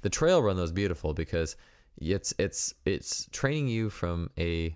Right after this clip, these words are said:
fascial perspective, yes, but it's also training you from a perspective where your foot is inverting and everting,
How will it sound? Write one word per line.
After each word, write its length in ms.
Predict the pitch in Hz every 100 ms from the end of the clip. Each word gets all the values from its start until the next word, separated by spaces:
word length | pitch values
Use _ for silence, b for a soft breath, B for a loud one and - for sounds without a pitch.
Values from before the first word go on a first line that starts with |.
| -
fascial 340 | 104 113 - 110
perspective, 560 | 98 - 95 - 87
yes, 340 | 85 82 85 -
but 180 | -
it's 120 | 85 -
also 260 | 92 -
training 320 | 90 90 85
you 60 | 82
from 240 | - 82
a 200 | 80 80 85
perspective 560 | 95 - 92 85 90 82
where 180 | 85
your 180 | 82 80
foot 320 | 78 - 104 -
is 140 | 80
inverting 520 | - 107 95 95 90
and 100 | 85
everting, 560 | 85 87 87 82 82 82